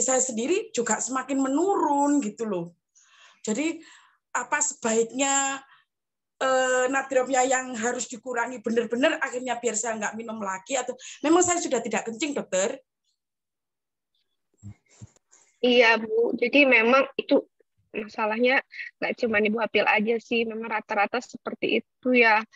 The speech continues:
Speaker 2: Jadi ka-, orang Indonesia mungkin ya, dia memang, eh, ambang rasa asin itu memang kita lebih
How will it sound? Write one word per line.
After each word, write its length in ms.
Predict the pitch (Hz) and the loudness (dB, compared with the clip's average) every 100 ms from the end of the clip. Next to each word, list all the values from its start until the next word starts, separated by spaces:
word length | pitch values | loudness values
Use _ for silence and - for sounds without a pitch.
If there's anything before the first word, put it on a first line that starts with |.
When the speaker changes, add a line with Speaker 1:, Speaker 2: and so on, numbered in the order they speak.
| - - _ | -20 -20 _
Speaker 2:
Jadi 260 | 208 247 - 202 | 2 2 0 -8
ka-, 260 | 254 240 233 _ 262 | -10 -8 -10 _ -4
orang 240 | 269 277 | -2 -2
Indonesia 680 | - 294 302 339 208 - 254 | 0 0 0 0 -4 0 0
mungkin 380 | 285 240 277 247 | 0 -2 -2 -4
ya, 240 | 185 214 214 | -4 -10 -12
dia 240 | 233 254 320 | -4 0 0
memang, 640 | 277 262 233 254 302 320 - _ _ - | -2 -6 -6 -2 -2 -4 -14 _ _ -4
eh, 180 | 269 269 - | -2 -2 -2
ambang 400 | 277 254 262 269 | 0 0 0 -2
rasa 560 | 254 247 - - 247 - - | -6 -6 -14 0 0 2 -2
asin 400 | - - 262 - | -4 0 2 2
itu 220 | 359 - | -2 -4
memang 300 | 359 254 294 | -2 0 0
kita 180 | 320 - 349 | -2 -2 0
lebih 180 | 233 | -2